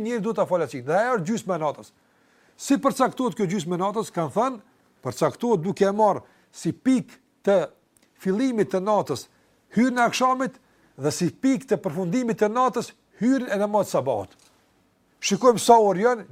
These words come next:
gjysma e kësaj është gjysma e natës. Nga njëri bie tjetër në orën njëmbëdhjetë e gjys, nga njëri në dymbëdhjetë, nga njëri dymbëdhjetë e gjys, varësisht nga kohëzgjatja e,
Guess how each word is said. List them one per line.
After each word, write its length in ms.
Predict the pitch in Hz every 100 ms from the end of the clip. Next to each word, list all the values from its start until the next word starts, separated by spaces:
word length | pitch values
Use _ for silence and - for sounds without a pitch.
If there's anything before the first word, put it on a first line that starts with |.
| 117
gjysma 440 | 262 254 208 220
e 60 | 175
kësaj 180 | 254 247
është 100 | 165
gjysma 260 | 180 151 160
e 60 |
natës. 260 | 139 117 95 _ - -
Nga 140 | 160
njëri 200 | 254 262 208
bie 160 | 240
tjetër 180 | 220 220
në 80 | 190
orën 140 | 185 156
njëmbëdhjetë 300 | 156 151 147
e 60 | 127
gjys, 240 | 226 170 - - -
nga 140 | 196
njëri 160 | 226 208
në 80 | 165 127
dymbëdhjetë, 360 | 175 202 214
nga 140 | 175 214
njëri 140 | 220
dymbëdhjetë 260 | 185 208 170
e 60 | 165
gjys, 180 | 208 165
varësisht 340 | 240 - 233
nga 180 | 170 202 226 - _ _ _ -
kohëzgjatja 640 | 180 165 135 214 156 175 175
e, 80 | 185